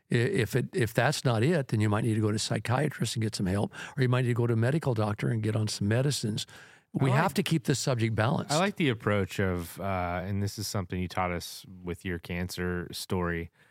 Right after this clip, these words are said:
Speaker 2: I like the approach of praying first and asking God where to go next, you know,
Speaker 1: Yes.
Speaker 2: and saying, "God, lead me, guide me." And, and I believe he will. I, I, I, I, it's worked for me. It's worked for you, I, where God will put, you know,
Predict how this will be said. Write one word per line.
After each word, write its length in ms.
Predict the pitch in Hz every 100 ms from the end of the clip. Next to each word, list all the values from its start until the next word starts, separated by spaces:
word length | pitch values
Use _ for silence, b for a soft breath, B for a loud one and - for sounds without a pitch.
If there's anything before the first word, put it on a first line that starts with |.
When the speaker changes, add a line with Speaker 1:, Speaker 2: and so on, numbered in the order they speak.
| b b 107
Speaker 2:
I 60 |
like 160 | 131 139
the 100 | 123
approach 440 | 107 104 95 -
of 160 | 90 -
praying 400 | - 95 101 110
first 520 | - 82 80 78 - 95
and 80 |
asking 400 | 90 101 - 104
God 300 | 95 92 90
where 200 | 85 82
to 60 | 82
go 200 | 78 76
next, 440 | 78 80 - -
you 80 | 101
know, 180 | 95 101
Speaker 1:
Yes. 100 | 92 98
Speaker 2:
and 140 | 95
saying, 280 | - 95 92
"God, 280 | 104 104 110
lead 240 | 131 113
me, 220 | 90 80
guide 260 | 92 107 113
me." 280 | 101 92 85
And, 260 | 98 101
and 140 | 117 156
I 60 |
believe 220 | 160 190 -
he 100 | 139
will. 200 | 156 101
I, 80 | 95
I, 300 | 71 73 107
I, 420 | 117 110 120 110
I, 140 | 123 110 B B B B
it's 200 | 135 -
worked 220 | 147 131
for 160 | - 127
me. 260 | 127 131
It's 140 | 110 131
worked 180 | 117
for 120 | - 117
you, 240 | 120 123
I, 180 | 101 110
where 280 | - 127 120
God 320 | 107 120 123
will 140 | 123 110
put, 280 | 131 127 -
you 140 | 120
know, 260 | 107 98